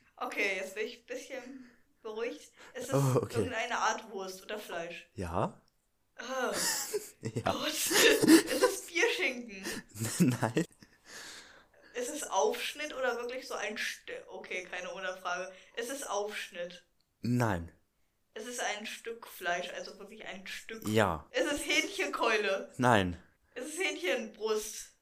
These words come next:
Speaker 2: Nein.
Speaker 1: Ist es irgendwas von Hähnchen?
Speaker 2: Nein.
Speaker 1: Ist es Schweinefleisch?
Speaker 2: Ja.
Speaker 1: Ih! Oh, Erik, ey.
Speaker 2: <laughs>
Speaker 1: Ist es Eisenbein?
Speaker 2: Nee.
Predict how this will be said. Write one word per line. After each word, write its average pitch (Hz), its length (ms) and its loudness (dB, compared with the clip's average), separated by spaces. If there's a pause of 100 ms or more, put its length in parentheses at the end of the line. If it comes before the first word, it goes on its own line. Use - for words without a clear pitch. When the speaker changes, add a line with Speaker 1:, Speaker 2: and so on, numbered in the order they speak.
(120)
Speaker 2:
Nein. 101 380 2 (560)
Speaker 1:
Ist 247 160 -10
es - 120 -8
irgendwas 285 360 -2
von 311 100 -6
Hähnchen? 247 720 -10
Speaker 2:
Nein. 110 360 2 (200)
Speaker 1:
Ist 233 100 -10
es 247 180 -6
Schweinefleisch? 269 760 -4
Speaker 2:
Ja. 110 340 4 (140)
Speaker 1:
Ih! 339 580 10 (280)
Oh, 285 220 10
Erik, 277 540 8
ey. 214 160 6
Speaker 2:
<laughs> - 60 -6
Speaker 1:
Ist - 920 0 (220)
es - 380 -4 (680)
Eisenbein? 208 800 -2 (580)
Speaker 2:
Nee. 107 460 -2